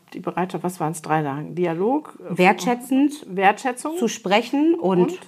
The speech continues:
Speaker 1: Das
Speaker 2: ähm,
Speaker 1: Dritte?
Speaker 2: das Dritte war, ähm, auch ak-, wirklich zuzuhören,
Speaker 1: Okay.
Speaker 2: was der andere
Speaker 1: Ja, also
Speaker 2: sagt.
Speaker 1: Dialog, wertschätzen, sprechen, ähm, zuhören. Aber dazu muss ich ja erstmal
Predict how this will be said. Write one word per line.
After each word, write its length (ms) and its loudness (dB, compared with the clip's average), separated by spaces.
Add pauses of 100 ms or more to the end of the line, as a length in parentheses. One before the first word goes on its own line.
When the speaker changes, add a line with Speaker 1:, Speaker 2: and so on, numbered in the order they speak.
(560)
Speaker 1:
Das 140 4
Speaker 2:
ähm, 80 4
Speaker 1:
Dritte? 140 4
Speaker 2:
das 220 2
Dritte 380 0
war, 380 8
ähm, 300 0
auch 240 -2
ak-, 200 -4
wirklich 300 -2
zuzuhören, 920 0
Speaker 1:
Okay. 140 -6
Speaker 2:
was 120 -4
der 160 -4
andere 320 0
Speaker 1:
Ja, 80 -2
also 260 -8
Speaker 2:
sagt. 340 -2
Speaker 1:
Dialog, 400 -2
wertschätzen, 400 -10
sprechen, 420 -12 (600)
ähm, 340 -8 (600)
zuhören. 520 -6
Aber 180 -2
dazu 240 2
muss 180 0
ich 100 -4
ja 120 0
erstmal 720 -2